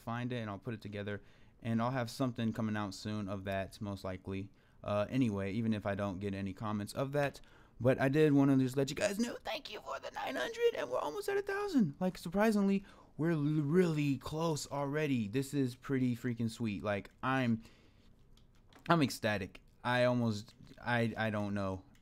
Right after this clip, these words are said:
I feel like it's been a long time. It's been almost a year, and we <laughs> finally are hitting this mark, which is pretty cool. So, you know, um,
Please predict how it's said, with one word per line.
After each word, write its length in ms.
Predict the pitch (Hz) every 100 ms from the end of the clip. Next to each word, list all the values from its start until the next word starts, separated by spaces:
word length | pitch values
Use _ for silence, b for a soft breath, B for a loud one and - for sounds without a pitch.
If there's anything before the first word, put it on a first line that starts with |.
| -
I 140 | 110 113
feel 180 | 120
like 160 | 113 104
it's 100 | 101
been 120 | 107
a 60 | 101
long 240 | 98 98
time. 380 | 104 98 95 95 - 113
It's 100 | 101
been 320 | 113 107 104
almost 400 | 110 107 101 -
a 60 |
year, 360 | 107 104 98 92 - - b b b b b -
and 220 | 110 104
we 60 | 107
<laughs> 20 |
finally 500 | - - 139 117 110
are 60 | 107
hitting 280 | 107 104 101
this 160 | 98
mark, 320 | 107 87 85 -
which 180 | - 98
is 60 | 98
pretty 220 | 110 101
cool. 260 | - 92 - B B B B B
So, 440 | - 180 170 156 - - -
you 140 | - 151
know, 240 | 135 156
um, 500 | - 156 147 143 123